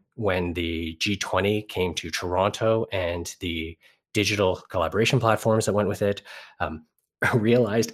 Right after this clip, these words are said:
academia is so fascinating, but not at all where I wanted to work, so <laughs> that's why I, I went back into the entrepreneurial journey, but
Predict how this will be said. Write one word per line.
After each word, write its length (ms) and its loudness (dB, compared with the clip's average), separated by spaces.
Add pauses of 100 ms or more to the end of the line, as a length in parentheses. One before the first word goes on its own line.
academia 560 0
is 80 0
so 440 2
fascinating, 640 0
but 140 -4
not 200 2
at 100 -2
all 180 0
where 120 2
I 40 2
wanted 280 0
to 60 0
work, 300 -2
so 380 -2 (340)
<laughs> 320 -20
that's 400 0
why 220 4
I, 320 0
I 200 -6 (220)
went 360 -4
back 300 -2
into 380 -4
the 120 -2
entrepreneurial 640 0
journey, 460 0
but 260 -4